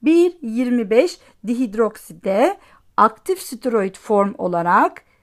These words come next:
hücremizin içerisine girer, hücre çekirdeğindeki, e, reseptörlere bağlanarak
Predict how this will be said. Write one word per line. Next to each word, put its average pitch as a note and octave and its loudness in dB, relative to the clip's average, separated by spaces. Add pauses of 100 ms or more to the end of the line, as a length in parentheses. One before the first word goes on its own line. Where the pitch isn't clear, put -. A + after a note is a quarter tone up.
(220)
hücremizin A#3 -2
içerisine F#3+ -6
girer, G3+ 0 (280)
hücre F#3+ -4
çekirdeğindeki, A#3+ -2 (400)
e, F#3 -6
reseptörlere G#3+ 0 (260)
bağlanarak B3+ 2